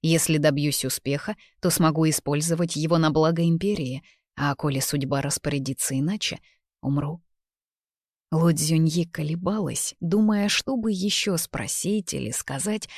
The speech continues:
чтобы эгоистично заглушить собственные этические сомнения. «Если бы я сказала вам, что мы можем что-нибудь придумать, чтобы отложить это». Его бесстрастное выражение лица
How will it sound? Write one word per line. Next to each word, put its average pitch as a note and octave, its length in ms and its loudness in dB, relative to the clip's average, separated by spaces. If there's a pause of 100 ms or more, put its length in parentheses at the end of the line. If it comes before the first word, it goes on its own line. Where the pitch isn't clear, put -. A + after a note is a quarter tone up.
(100)
чтобы F3+ 440 2
эгоистично F#3+ 800 0
заглушить F3+ 640 0
собственные F3+ 840 -2
этические - 580 -6
сомнения. - 760 -6 (1200)
«Если F#3 400 2
бы E3+ 160 0
я F3+ 240 0
сказала F#3+ 640 -2
вам, C3+ 260 -4 (160)
что - 240 0
мы G3+ 100 4
можем G#3+ 300 4
что-нибудь F#3 540 -2
придумать, G3+ 560 2
чтобы F3+ 400 -2
отложить F#3 640 -2
это». - 260 -10 (920)
Его D#3 280 2
бесстрастное D3+ 800 0
выражение D#3 580 2
лица E3 380 -2